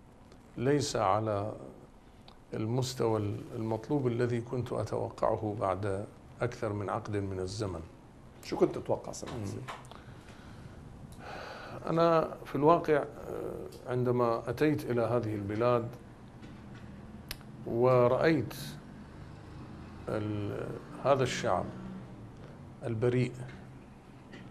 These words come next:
Speaker 1: وهذا الشعب المضطه-، المضطهد فكريًا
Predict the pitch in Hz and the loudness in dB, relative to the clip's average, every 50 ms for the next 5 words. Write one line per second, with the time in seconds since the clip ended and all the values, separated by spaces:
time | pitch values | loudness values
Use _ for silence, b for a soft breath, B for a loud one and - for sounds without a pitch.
0 | - - - 117 110 110 113 131 139 131 127 131 - - 139 131 120 120 117 110 | -16 -12 -6 -2 0 2 4 4 4 4 4 2 0 0 2 2 2 2 2 0
1 | 110 110 107 104 - - - 120 120 113 117 107 104 101 101 98 - - 120 123 | 0 0 -2 -4 -4 -4 -2 -2 -2 0 -2 -2 0 0 -2 -2 -2 0 0 2
2 | 120 120 117 120 104 - 120 107 - - - 113 117 113 104 104 87 80 76 | 2 2 2 0 0 -2 -4 -6 -6 -6 -2 -2 -2 -2 -2 -2 -4 -6 -6